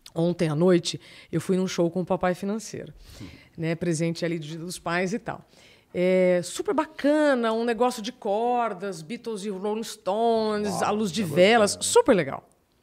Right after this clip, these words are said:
Speaker 1: Só que isso me fez dormir um pouco menos do que eu preciso dormir.
Speaker 2: Hum.
Speaker 1: Hoje de, hoje eu tava um caco. Sabendo disso, autoconhecimento, sabendo que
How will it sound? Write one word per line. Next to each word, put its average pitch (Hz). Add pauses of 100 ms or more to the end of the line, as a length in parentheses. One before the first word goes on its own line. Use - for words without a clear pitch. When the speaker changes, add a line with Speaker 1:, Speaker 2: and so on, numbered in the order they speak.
(680)
Speaker 1:
Só 294
que 339 (240)
isso 240
me 277
fez -
dormir 220 (1200)
um 254
pouco 339
menos 240
do 175
que -
eu 185
preciso 190
dormir. 151 (720)
Speaker 2:
Hum. 127 (180)
Speaker 1:
Hoje 254
de, 233 (100)
hoje 240
eu 226
tava 226 (200)
um 262
caco. - (440)
Sabendo 370
disso, 190
autoconhecimento, 220
sabendo 285
que 185